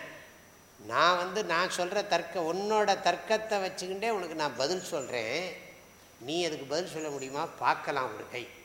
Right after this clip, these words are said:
எப்படி பாருங்க, நமக்கு இப்படியெல்லாம் பேசினா தான் எப்பவுமே நல்லா இருக்கு.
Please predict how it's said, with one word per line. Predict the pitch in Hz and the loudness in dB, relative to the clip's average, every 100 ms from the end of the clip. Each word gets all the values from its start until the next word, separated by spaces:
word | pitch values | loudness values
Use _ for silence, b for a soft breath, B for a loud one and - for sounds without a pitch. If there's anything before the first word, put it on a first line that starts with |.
| - - | -20 -10
எப்படி | 151 185 | -8 -6
பாருங்க, | 156 143 139 | -2 -2 -2
நமக்கு | 123 120 | -6 -6
இப்படியெல்லாம் | 117 120 147 190 - | -8 -6 -4 -4 -2
பேசினா | 160 156 156 151 | -4 -4 -6 -6
தான் | 196 190 135 127 139 127 | -4 -4 -4 -8 -10 -12
எப்பவுமே | - 151 156 | -10 -8 -6
நல்லா | 180 143 151 | -6 -6 -6
இருக்கு. | 135 - | -6 -10